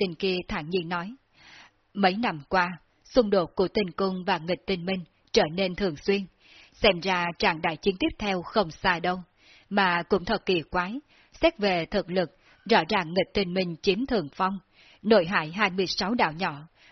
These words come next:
nghịch tinh minh ước chừng chiếm cứ hơn hai mươi tòa, nhưng luận về số lần thắng bại, trái lại tinh cung lại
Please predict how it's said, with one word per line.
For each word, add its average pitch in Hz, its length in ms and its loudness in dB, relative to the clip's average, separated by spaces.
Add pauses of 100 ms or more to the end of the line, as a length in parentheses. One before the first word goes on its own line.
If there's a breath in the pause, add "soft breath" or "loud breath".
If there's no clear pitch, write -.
nghịch 208 220 0
tinh 185 200 0
minh 190 180 0
ước 277 220 0
chừng 170 260 2 (100)
chiếm 196 200 4
cứ 220 340 0
hơn 214 200 0
hai 190 180 0
mươi 180 260 0
tòa, 175 160 0 (580 soft breath)
nhưng 190 340 2
luận 175 220 2
về 170 240 0
số 208 220 0
lần 208 220 0
thắng 180 220 -8
bại, 160 260 -2 (380 loud breath)
trái 214 160 4
lại 202 280 0
tinh 185 180 0
cung 190 280 -2 (140)
lại 190 260 0